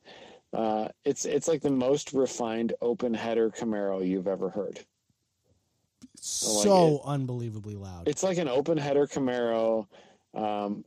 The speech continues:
Speaker 1: had an orgy with an open header Mustang and an F one car. <laughs> Like, like, it's the best, it's like the best, worst thing you've ever heard.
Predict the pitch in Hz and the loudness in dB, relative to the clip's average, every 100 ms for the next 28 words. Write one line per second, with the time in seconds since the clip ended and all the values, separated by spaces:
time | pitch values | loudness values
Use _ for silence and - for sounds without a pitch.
0 | - 123 123 120 127 127 120 117 113 107 | -10 -4 -2 0 2 4 4 2 4 2
1 | 110 113 113 123 123 117 113 113 - 131 | 2 0 0 0 0 0 0 -2 -2 -2
2 | 131 120 113 104 110 113 117 117 104 87 | -2 -2 -4 -4 -4 -2 -2 -2 -4 -6
3 | - 151 - - - 113 143 - - - | -12 -18 -20 -8 -2 -2 -4 -8 -12 -14
4 | - _ 247 226 202 185 180 - - 196 | -16 _ -2 0 -2 -2 -2 -2 -2 0
5 | 165 156 151 - 233 196 185 175 214 190 | 2 0 -2 -6 -8 0 0 2 2 2
6 | 143 147 151 - 151 160 - 156 143 143 | 2 2 0 2 4 4 2 -2 0 2
7 | 127 135 156 160 214 - | 2 2 2 2 0 0